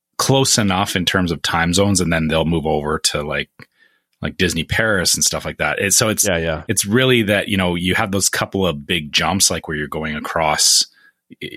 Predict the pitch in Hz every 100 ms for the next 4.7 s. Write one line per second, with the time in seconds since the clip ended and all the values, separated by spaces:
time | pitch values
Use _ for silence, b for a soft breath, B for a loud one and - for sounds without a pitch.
0 | _ - - 95 87 82 - 85 87 -
1 | 92 92 92 90 - 87 85 87 92 92
2 | 104 107 B B B B 92 73 78 71
3 | 69 67 69 _ _ _ _ _ _ -
4 | 107 90 82 95 95 107